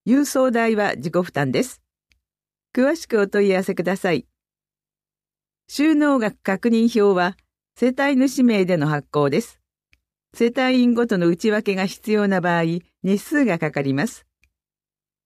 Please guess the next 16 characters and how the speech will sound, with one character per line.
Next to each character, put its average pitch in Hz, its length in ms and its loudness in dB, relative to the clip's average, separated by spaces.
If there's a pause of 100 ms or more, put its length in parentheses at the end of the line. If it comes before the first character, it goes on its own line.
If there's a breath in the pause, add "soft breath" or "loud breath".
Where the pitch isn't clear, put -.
(280)
キ 214 80 -2
ャ 214 40 0
ッ 226 40 -2
シ 320 200 -4
ュ 320 40 2
レ 311 80 0
ス - 120 -14
決 294 200 -2
済 233 260 -2
で 214 120 2
の 170 100 0
納 202 220 0
付 226 100 -2
の 202 140 2
場 180 180 0
合、 180 40 2